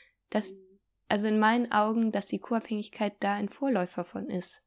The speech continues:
Speaker 1: Also dass man
Speaker 2: Mhm.
Speaker 1: erst sich auf irgendeine Weise co-abhängig fühlt. Es muss ja, diese Co-Abhängigkeit entsteht ja auch gar nicht immer nur in Bezug auf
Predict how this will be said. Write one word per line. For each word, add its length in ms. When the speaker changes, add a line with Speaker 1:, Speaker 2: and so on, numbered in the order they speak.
Speaker 1:
Also 200
dass 200
man 280
Speaker 2:
Mhm. 420
Speaker 1:
erst 480
sich 380
auf 180
irgendeine 440
Weise 240
co-abhängig 800
fühlt. 500
Es 140
muss 200
ja, 160
diese 180
Co-Abhängigkeit 600
entsteht 460
ja 140
auch 180
gar 200
nicht 280
immer 260
nur 220
in 160
Bezug 320
auf 220